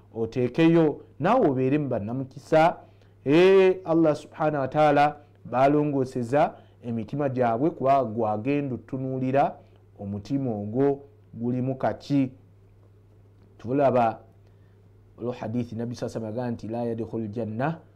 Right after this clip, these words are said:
tajja kuyingira jjana, man kana fi qalbihi. Olaba yakona ku mutima. Ani atagenda yingira jjana?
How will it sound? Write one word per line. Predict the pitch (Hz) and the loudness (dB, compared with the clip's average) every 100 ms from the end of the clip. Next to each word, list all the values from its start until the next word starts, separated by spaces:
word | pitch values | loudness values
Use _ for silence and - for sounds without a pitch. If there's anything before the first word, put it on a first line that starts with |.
| _ _ - | _ _ -8
tajja | 120 131 143 | -6 0 0
kuyingira | 139 131 131 131 127 127 | 0 -4 -2 -4 -2 -2
jjana, | 120 135 135 156 - - | 0 0 2 0 -2 -6
man | 120 120 117 | -6 -6 -6
kana | - 156 147 131 113 104 | -8 -8 -6 -8 -10 -12
fi | - 117 104 104 | -10 -10 -10 -14
qalbihi. | - 143 123 110 107 104 180 - | -10 -6 -4 -6 -8 -8 -12 -12
Olaba | 117 160 165 | -2 0 2
yakona | 117 - 151 143 | 0 -2 -4 -4
ku | 147 | -6
mutima. | 147 - 135 104 _ _ _ _ _ _ - | -8 -6 -8 -8 _ _ _ _ _ _ -10
Ani | 127 156 | -2 0
atagenda | 190 180 170 175 | 2 2 2 2
yingira | 165 170 160 151 | 2 2 2 4
jjana? | 160 160 | 2 2